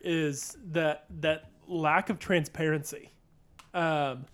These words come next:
you're gonna have teams, especially teams with new coaching staffs,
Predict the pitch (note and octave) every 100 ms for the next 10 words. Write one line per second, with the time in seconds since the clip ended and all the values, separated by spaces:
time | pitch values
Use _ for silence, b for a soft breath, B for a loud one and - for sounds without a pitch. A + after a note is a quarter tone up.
0 | b b b b b - D#3 G3 G#3+ A#3
1 | F#3 F#3+ F#3 - - G3+ G3 F3 D#3+ C#3+
2 | - - _ _ _ - - - G3+ A3
3 | G3+ F3+ F#3 F3+ D3+ D3 D3 C3+ G3 A3+
4 | E3+ D3+ - C#3+ A#2+ D3+ - -